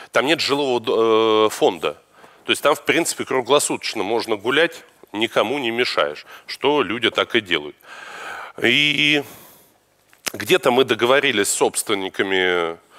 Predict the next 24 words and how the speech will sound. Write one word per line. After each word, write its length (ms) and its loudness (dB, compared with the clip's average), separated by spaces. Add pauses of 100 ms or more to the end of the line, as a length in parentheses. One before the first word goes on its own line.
(560)
первых 360 4
этажей, 420 2
что 200 0
они 140 0
выгонят 640 -2
бары, 600 4
стриптизы. 680 -4
То 100 -2
есть 120 -2
мы 160 0
перепотрошили 920 0
эту 240 -4
улицу, 360 -6
потому 320 -2
что 220 -2 (460)
содержание 1040 2 (400)
важнее, 840 2 (1800)
э, 340 6
хозяйства, 560 2
которое 380 0
было 280 0
на 100 0
этой 260 0
улице. 540 -10